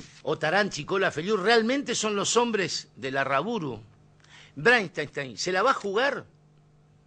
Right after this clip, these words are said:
¿Se la va a jugar por el peronismo disidente? ¿O se, se irá definitivamente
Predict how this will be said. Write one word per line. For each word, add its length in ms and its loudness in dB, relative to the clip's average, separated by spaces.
¿Se 140 -8
la 80 0
va 80 0
a 40 -8
jugar 300 -2
por 120 -6
el 100 -8
peronismo 460 -6
disidente? 800 -8
¿O 120 -4
se, 260 -4
se 180 -4
irá 200 2
definitivamente 1000 -4